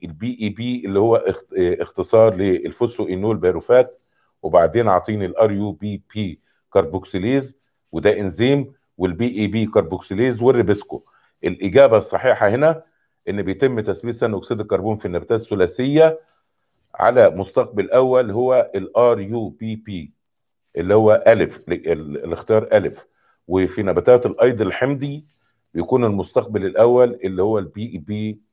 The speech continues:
اللي هو، آه، فوسفو إينول بيروفات. السؤال الثاني بيقول: "الإنزيم المسؤول عن تثبيت ثاني أكسيد الكربون في النباتات الثلاثية هو نقط،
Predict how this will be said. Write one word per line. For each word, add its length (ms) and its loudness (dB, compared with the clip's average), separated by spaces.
اللي 180 -4
هو، 360 0
آه، 380 -2
فوسفو 360 -6
إينول 320 -2
بيروفات. 580 0
السؤال 300 4
الثاني 300 4
بيقول: 240 2
"الإنزيم 580 -4
المسؤول 580 -2
عن 180 0
تثبيت 440 -6
ثاني 360 0
أكسيد 300 -4
الكربون 420 -4
في 80 -12
النباتات 380 -2
الثلاثية 640 -2
هو 240 2
نقط، 400 2